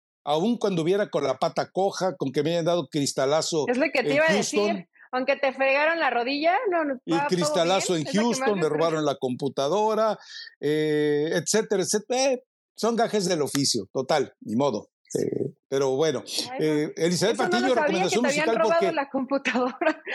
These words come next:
Speaker 2: <laughs> Ay, Ra-, ay, Rafa Ramos,
Speaker 1: en
Speaker 2: y te vas con el
Speaker 1: Houston,
Speaker 2: Tuca también para que te hagan la limpia. <laughs>
Speaker 1: en Houston me meto a comer a un restaurante y de repente llega una señora afroamericana. "Alguien tiene una S U V negra aquí afuera". Yo, "¿Qué pasó? Dejé las luces prendidas". Ni modo, soy re güey.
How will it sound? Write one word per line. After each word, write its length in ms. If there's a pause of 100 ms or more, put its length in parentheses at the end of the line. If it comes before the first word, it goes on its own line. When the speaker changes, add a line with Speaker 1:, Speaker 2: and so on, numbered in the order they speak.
Speaker 2:
<laughs> 200
Ay, 380
Ra-, 220
ay, 340
Rafa 280
Ramos, 220
Speaker 1:
en 60
Speaker 2:
y 40
te 80
vas 200
con 120
el 60
Speaker 1:
Houston, 160
Speaker 2:
Tuca 240
también 320
para 160
que 100
te 100
hagan 280
la 80
limpia. 420 (100)
<laughs> 140
Speaker 1:
en 220
Houston 420
me 80
meto 240
a 60
comer 240
a 80
un 40
restaurante 540
y 20
de 80
repente 440
llega 160
una 160
señora 240
afroamericana. 540 (280)
"Alguien 360
tiene 260
una 220
S 280
U 60
V 180
negra 320
aquí 140
afuera". 480 (400)
Yo, 360
"¿Qué 120
pasó? 320
Dejé 180
las 140
luces 260
prendidas". 640
Ni 100
modo, 220
soy 160
re 160
güey. 340